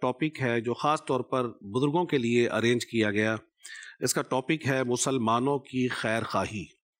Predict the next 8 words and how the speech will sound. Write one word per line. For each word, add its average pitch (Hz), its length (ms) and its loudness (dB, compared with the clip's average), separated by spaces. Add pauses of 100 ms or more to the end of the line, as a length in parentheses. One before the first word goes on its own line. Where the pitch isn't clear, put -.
(760)
مسلمانوں 175 580 2
کی 190 160 2
خیر 165 220 0
خواہی 156 440 0
کو 147 480 2 (120)
حدیث 143 360 0
کے 139 260 2
ایک - 400 -2